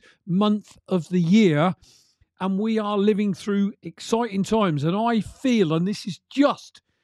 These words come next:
a personal opinion, I feel that this bull run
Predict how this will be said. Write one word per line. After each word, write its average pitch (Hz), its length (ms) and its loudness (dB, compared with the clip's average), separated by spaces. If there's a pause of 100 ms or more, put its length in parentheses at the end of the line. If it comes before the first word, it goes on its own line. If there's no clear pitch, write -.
(160)
a 160 60 -16
personal 175 500 -2
opinion, 160 640 0 (280)
I 180 140 2
feel 226 800 0 (920)
that 180 400 -2 (340)
this 220 260 0
bull 254 300 2
run 185 380 -2